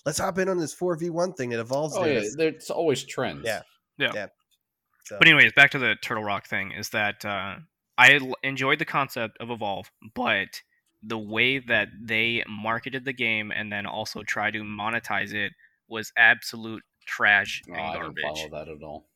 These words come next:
Speaker 3: It, like, just how they immediately, like, released microtransactions. This was kind of before the, uh, eventual peak of, like, loot boxes and stuff. It was just, the game came out, and immediately they're like, "Hey,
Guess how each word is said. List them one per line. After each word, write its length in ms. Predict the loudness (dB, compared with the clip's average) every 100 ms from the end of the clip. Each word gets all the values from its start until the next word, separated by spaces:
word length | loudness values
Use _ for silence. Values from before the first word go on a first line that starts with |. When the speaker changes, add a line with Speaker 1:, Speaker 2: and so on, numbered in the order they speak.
| _ _
Speaker 3:
It, 280 | -4 -2 -4 -12 -6
like, 400 | -2 -2 -2 -6
just 380 | 0 2 2
how 220 | 0 0 2
they 360 | 2 2 0 -6 -16 -20 -20 -20 -6
immediately, 960 | -4 0 2 2 0 -2 0 2 2 0
like, 240 | -2 -4 -4
released 540 | -8 -4 -4 -4 -4
microtransactions. 1120 | -2 -2 -2 -2 -2 -2 -4 -4 -10 -10 -12 -8
This 160 | -6 -6
was 100 | -6
kind 220 | -4 -2
of 260 | -4 -8 -20 _ -16 -12
before 800 | -10 -12 -12 -10 -6 -6 -6 -10 _ _
the, 440 | -10 -8 -6 -4 -4
uh, 140 | -4 -6
eventual 480 | -4 -4 -4 -8 -10
peak 300 | -10 -8 -8
of, 220 | -8 -8 -6
like, 180 | -8
loot 200 | -8 -8
boxes 340 | -4 -4 -4 -10
and 100 | -10
stuff. 280 | -8 -10 -12 -20 -20 -20 -20 -20 _ _
It 120 | -2
was 100 | -2
just, 240 | -2 -6 -6
the 80 | 0
game 260 | 4 4
came 200 | 2 2
out, 220 | 2 0 -6 _ -2
and 120 | 0
immediately 340 | 2 4 4
they're 180 | 4 2
like, 200 | 4 2
"Hey, 340 | 6 6 6